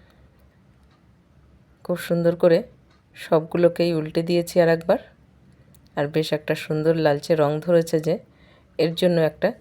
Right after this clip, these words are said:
ক্রাঞ্চি ভাবও আসবে আর খেতেও খুব ভালো লাগবে। তোমরা চাইলে তোমাদের ঘরে কোনো গেস্ট এলে এইভাবে কিন্তু পাকোড়া করে দিতে পারো, খেতে কিন্তু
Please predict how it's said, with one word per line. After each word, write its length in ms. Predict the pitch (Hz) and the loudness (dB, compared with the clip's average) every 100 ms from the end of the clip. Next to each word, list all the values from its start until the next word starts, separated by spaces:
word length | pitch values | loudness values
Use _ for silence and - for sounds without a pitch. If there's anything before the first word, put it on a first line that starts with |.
| - | -2
ক্রাঞ্চি 380 | 170 151 156 175 | 0 0 -2 -4
ভাবও 340 | 156 123 131 131 | 0 2 2 0
আসবে 340 | 127 - 139 143 | 0 -6 -10 -8
আর 80 | 139 - | -10 -6
খেতেও 340 | 160 156 175 | -4 0 0
খুব 200 | 175 - 214 | 0 -6 -8
ভালো 240 | 170 135 135 | -4 -2 0
লাগবে। 380 | 135 127 123 143 - _ _ _ _ _ _ _ 170 | -2 -4 -8 -10 -12 _ _ _ _ _ _ _ -2
তোমরা 240 | 175 180 | 6 6
চাইলে 380 | 175 170 165 160 185 _ _ | 8 4 6 4 0 _ _
তোমাদের 320 | 156 151 165 165 | -4 0 2 0
ঘরে 280 | - 156 156 | 0 2 2
কোনো 220 | 160 156 165 151 | 0 -2 -4 0
গেস্ট 260 | 156 156 156 | 0 2 -2
এলে 220 | 143 165 - _ _ _ - | 0 -2 -6 _ _ _ -4
এইভাবে 340 | 165 170 165 170 | -2 0 0 0
কিন্তু 300 | 160 156 208 | -4 -6 -4
পাকোড়া 400 | - 151 143 143 | -2 0 2 0
করে 220 | 147 139 | 0 -2
দিতে 260 | 139 - 135 | -4 -6 -4
পারো, 260 | 127 127 139 _ _ _ - _ _ | -4 -4 -8 _ _ _ -20 _ _
খেতে 280 | - 160 170 | -4 -2 -2
কিন্তু 320 | 170 165 151 | -2 -4 -2